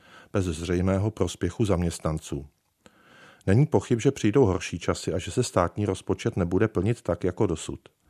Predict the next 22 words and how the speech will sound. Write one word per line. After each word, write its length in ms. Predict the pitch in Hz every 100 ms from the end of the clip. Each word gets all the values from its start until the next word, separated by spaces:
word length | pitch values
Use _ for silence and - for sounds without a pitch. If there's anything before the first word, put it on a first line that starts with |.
| - - - - _ 90
Může 240 | 90 110
se 100 | 165
stát, 320 | - 104 92
že 80 | -
samotná 520 | - 92 101 - 135
realita 400 | 113 90 90 110
Čechy 300 | 107 101 135
donutí, 420 | 107 87 82 104
aby 180 | 85 104
krutě 320 | - 95 -
škrtali, 580 | 117 - 87 - 80 85 - _ - _ 90
jako 180 | -
je 60 | 104
k 60 | -
tomu 180 | 131
donutila 440 | 127 90 90 104 104
už 160 | 110
v 60 | 92
roce 240 | 92 -
dva 140 | 107 87
tisíce 440 | - - - -
devět. 400 | 92 80 80 _